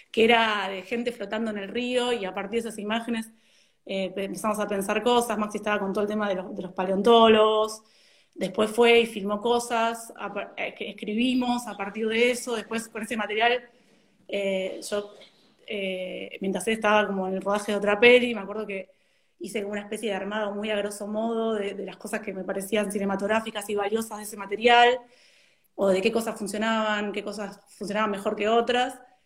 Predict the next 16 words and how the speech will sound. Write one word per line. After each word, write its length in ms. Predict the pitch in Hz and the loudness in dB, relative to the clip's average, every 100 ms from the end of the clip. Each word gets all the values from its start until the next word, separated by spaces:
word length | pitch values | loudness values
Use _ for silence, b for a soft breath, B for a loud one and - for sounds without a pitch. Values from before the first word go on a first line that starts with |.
| _ | _
A, 360 | - 196 - 202 | -10 -8 -6 -6
a 40 | 196 | -6
partir 260 | 196 226 | -4 0
de 100 | 226 | 2
ahí, 680 | 214 226 240 247 240 - - | 2 0 -2 -2 -4 -6 -12
eh, 680 | 285 196 185 185 185 - 220 190 | -10 -8 -8 -8 -10 -14 -14 -8
Maxi 320 | 202 202 202 | -8 -6 -6
siguió 240 | 202 202 | -4 -2
filmando 360 | 202 202 214 208 | -2 0 0 0
cosas 240 | 220 208 | -2 -2
más 180 | 208 214 | -4 -2
en 100 | 208 196 | -4 -2
esa, 220 | 208 208 | -2 -4
en 120 | 202 | -6
esa 160 | 202 208 | -4 0
dirección. 640 | 202 196 247 240 240 240 | 0 0 2 4 4 0